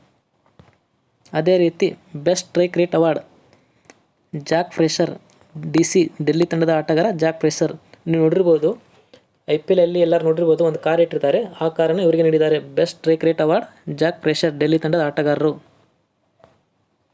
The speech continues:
ಅದೇ ರೀತಿ ಕ್ಯಾಚ್ of the season ರಮಣ್ದೀಪ್ ಸಿಂಗ್, ಉತ್ತಮ ಕ್ಯಾಚ್ ಹಿಡಿದವರಿಗೆ ಕ್ಯಾಚ್ of the season ಅಂತ ಅವಾರ್ಡ್ ಕೊಡ್ತಾರೆ, ಅದು ರಮಣ್ದೀಪ್ ಸಿಂಗ್. ಇದು ಕೂಡ ಕೆ ಕೆ ಆರ್ ತಂಡದ ಆಟಗಾರರು.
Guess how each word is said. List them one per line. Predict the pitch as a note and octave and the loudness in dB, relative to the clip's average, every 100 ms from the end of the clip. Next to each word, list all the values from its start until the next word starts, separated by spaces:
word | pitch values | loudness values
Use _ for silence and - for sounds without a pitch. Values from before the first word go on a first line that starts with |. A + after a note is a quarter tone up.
| _ D#3 | _ -4
ಅದೇ | E3 F3 | 0 0
ರೀತಿ | D#3+ G#3 - - | 0 -4 -6 -4
ಕ್ಯಾಚ್ | E3+ F3+ | -2 -2
of | F3 | -2
the | F3 - | -2 0
season | E3 D#3+ - - - - D3 | 0 -2 -6 -20 -18 -4 0
ರಮಣ್ದೀಪ್ | E3 E3+ E3+ - - | 0 0 -2 -2 -4
ಸಿಂಗ್, | D#3+ - - _ _ _ _ _ - E3 | -4 -6 -16 _ _ _ _ _ -4 -4
ಉತ್ತಮ | - F#3 F3+ F3 | -2 -4 -4 -2
ಕ್ಯಾಚ್ | E3+ E3 | -2 0
ಹಿಡಿದವರಿಗೆ | E3 D#3+ E3+ A3 E3 | 0 0 -2 -4 -2
ಕ್ಯಾಚ್ | D#3+ E3+ | -2 -2
of | |
the | E3 | -2
season | D#3+ E3 | -2 -4
ಅಂತ | D#3+ D#3 D3+ | -2 0 0
ಅವಾರ್ಡ್ | E3 | -2
ಕೊಡ್ತಾರೆ, | D#3 - A#3 F#3+ | -4 -4 -2 -2
ಅದು | D#3+ D#3 | 0 0
ರಮಣ್ದೀಪ್ | E3 D#3+ D#3 G#3 | 0 0 0 -2
ಸಿಂಗ್. | C4+ - _ _ - | -4 -8 _ _ -4
ಇದು | D#3 E3+ | -2 0
ಕೂಡ | F3 G#3 - | 0 -2 0
ಕೆ | D#3+ D#3+ | -2 0
ಕೆ | E3 | -2
ಆರ್ | D#3+ | -2
ತಂಡದ | D#3+ E3 D#3+ | -2 0 -2
ಆಟಗಾರರು. | D#3+ D#3 D#3 D#3+ | -2 -2 0 0